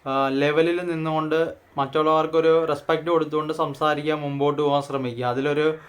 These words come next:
ആ, കഴിവുണ്ട്, അതിലൊരു നമ്മളുടെ ഒരു സത്യസന്ധതയും ഒരു മൂല്യവും നമ്മളുടേതായിട്ടുള്ളൊരു, ആ, സ്ഥാനമൊക്കെ ഉണ്ട്. അത് നമ്മുടെ വ്യക്തിത്വത്തെ ബാധിക്കുന്ന ചെറിയൊരു സംഭവമാണ്. അത് നമ്മുടെ വ്യക്തിത്വം നമ്മൾ രൂപപ്പെടുത്തി എടുക്കുന്നതിലാണ് ആ,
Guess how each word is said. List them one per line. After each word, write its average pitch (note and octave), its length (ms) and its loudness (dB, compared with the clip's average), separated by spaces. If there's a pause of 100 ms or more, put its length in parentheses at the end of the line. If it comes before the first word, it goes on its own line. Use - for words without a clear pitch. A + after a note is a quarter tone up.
(400)
ആ, C3+ 40 -2 (800)
കഴിവുണ്ട്, C#3+ 460 2
അതിലൊരു D3+ 400 0
നമ്മളുടെ D3+ 420 -2
ഒരു D#3 160 2
സത്യസന്ധതയും D#3 760 -2
ഒരു D3+ 100 -2
മൂല്യവും D3+ 640 -2 (540)
നമ്മളുടേതായിട്ടുള്ളൊരു, D#3 1120 2 (1080)
ആ, D3+ 120 -2
സ്ഥാനമൊക്കെ D#3+ 600 2
ഉണ്ട്. B2+ 260 -2 (260)
അത് D#3 380 0 (400)
നമ്മുടെ D#3 260 -4
വ്യക്തിത്വത്തെ F3 1000 -2
ബാധിക്കുന്ന D#3+ 680 2
ചെറിയൊരു D#3+ 440 0
സംഭവമാണ്. D3+ 480 0
അത് B2 120 -4
നമ്മുടെ C#3+ 260 -4
വ്യക്തിത്വം D#3 560 -2
നമ്മൾ D3+ 440 0
രൂപപ്പെടുത്തി D3+ 540 -2
എടുക്കുന്നതിലാണ് D3+ 720 -2
ആ, D3 260 -2